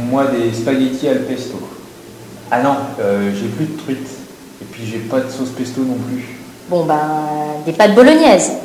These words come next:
Speaker 1: Euh, le mec regarde dans le compartiment à glace de son frigo, qui trône au milieu du restaurant, ça laisse présager du niveau de la cuisine. Euh, Seigneur, euh, j'ai pas de sauce bolognaise non plus, j'ai que de la sauce Alfredo.
Speaker 2: Résumons, sur votre liste de vingt-quatre plats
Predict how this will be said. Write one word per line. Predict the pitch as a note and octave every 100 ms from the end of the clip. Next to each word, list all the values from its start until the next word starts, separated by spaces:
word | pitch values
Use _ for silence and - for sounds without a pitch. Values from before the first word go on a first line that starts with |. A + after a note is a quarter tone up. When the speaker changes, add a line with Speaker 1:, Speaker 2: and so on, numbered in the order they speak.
| - - - -
Speaker 1:
Euh, | - F2+ F2 F2
le |
mec | G2 A2+ A2+
regarde | G#2+ G#2 G2+
dans | G2
le | F#2
compartiment | G#2 B2 - B2+ A#2
à |
glace | A2+ A2+
de | A2+ A2
son | A2 -
frigo, | - A#2+ C#3+ F#3+ -
qui | -
trône | - A2
au | G#2+
milieu | G#2+ A2
du | G#2
restaurant, | F#2+ F#2 - C3 D#3 D3+
ça | G#2
laisse | G2
présager | - A2 G#2+ G2+
du | A#2+ G#2+
niveau | G2+ G2 G#2
de |
la | G2
cuisine. | - A#2 C3 E3+ D#3+ D#3+ - - - - -
Euh, | B2 C3 C3 B2+ B2+
Seigneur, | B2+ C#3 E3 C#3
euh, | - A#2+ A#2 A2+
j'ai | B2 - - -
pas | D3
de | C#3
sauce | - D3+
bolognaise | B2 C#3 C#3 C#3 C#3 C#3 C3+
non |
plus, | A#2 A#2+ C#3+
j'ai | A#2
que | A2+ D3+
de | D3
la | B2+
sauce | B2 C3+ B2
Alfredo. | A2 - A#2 A#2+ - - - - - - -
Speaker 2:
Résumons, | D4 E4 D4 B3 G3+ F#3+
sur | - A#3+
votre | C4+ C4+ C#4
liste | B3+ C#4 -
de | A#3+
vingt-quatre | A#3 C4+ C#4 C4+ B3+ -
plats | A#3 G#3 G#3+